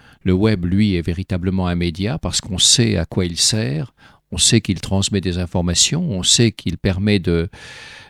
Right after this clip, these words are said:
de véhiculer des, des contenus, euh, qu'il s'agisse de morceaux de musique ou de, ou de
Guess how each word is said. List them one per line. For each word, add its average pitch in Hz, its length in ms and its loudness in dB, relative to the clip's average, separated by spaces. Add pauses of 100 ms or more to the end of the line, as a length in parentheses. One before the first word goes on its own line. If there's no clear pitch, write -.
de 101 120 2
véhiculer 101 580 2
des, 90 340 2
des 90 160 0
contenus, 110 840 0
euh, 87 100 0
qu'il 85 220 -4
s'agisse 92 480 2
de 90 100 4
morceaux 87 400 2
de 85 80 -2
musique 92 400 0
ou 92 80 0
de, 82 580 -2
ou 98 140 -2
de 80 400 -2